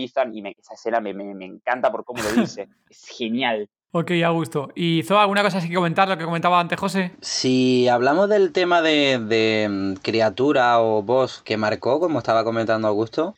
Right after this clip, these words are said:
Speaker 3: yo sí que tengo muy, muy en común opiniones que acabas de decir él, como personajes más recientes de Resident, de Resident Evil siete y tal. Pero yo creo que siempre voy a hablar desde lo clásico, ¿no? Desde cuando aparecieron,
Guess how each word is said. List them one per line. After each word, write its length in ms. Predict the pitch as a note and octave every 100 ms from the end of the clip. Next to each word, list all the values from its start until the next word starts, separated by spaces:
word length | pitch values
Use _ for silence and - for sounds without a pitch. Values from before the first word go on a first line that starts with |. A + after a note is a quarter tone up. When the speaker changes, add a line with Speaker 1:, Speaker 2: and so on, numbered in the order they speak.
| _
Speaker 3:
yo 480 | A2 A2+ B2+ C#3+ D3
sí 260 | - - B2+
que 220 | D3 C#3+
tengo 420 | - C3+ C3+ C3
muy, 600 | B2 A#2+ B2 B2 B2 A#2+ A#2+
muy 220 | A#2 B2+
en 80 | B2+
común 340 | C3 B2+ B2+
opiniones 480 | B2 A2 A2 A#2+ A#2+
que 220 | - A#2
acabas 340 | G#2+ A2+ A2+ G#2+
de 120 | A2
decir 300 | G#2 A2 G#2+
él, 220 | C#3 D3+
como 260 | A#2 A2 G#2
personajes 420 | G2+ G#2 G#2+ A2+
más 180 | G#2+ A2
recientes 360 | - A2+ A2
de 100 | G#2
Resident, 440 | G#2 A2 G#2 G#2 G2+ _
de 360 | - G2+ G#2+ G#2+
Resident 360 | A2 A2+ G#2+ G#2
Evil 200 | G#2 G2+
siete 360 | - B2+ A#2
y 80 | A2
tal. 280 | G#2+ B2+ - _ _ _ -
Pero 640 | A#2+ A#2+ A#2+ A#2+ A#2+ B2
yo 400 | A2 A2+ C#3+ D3
creo 240 | D#3+ D#3+ D#3
que 100 | D3
siempre 560 | - D3 D3 E3+ E3
voy 380 | C3+ C3 C#3+ C#3+
a 60 | C3+
hablar 260 | B2+ C3
desde 340 | C#3+ B2+ B2 A2+
lo 220 | A2 G2+
clásico, 560 | A#2 A#2 - G#2 G#2+
¿no? 120 | A2 D3
Desde 300 | B2+ G#2+ G2
cuando 300 | A2 G#2+ G#2+
aparecieron, 920 | G#2 G#2 - A2 A#2 A#2 A2+ A2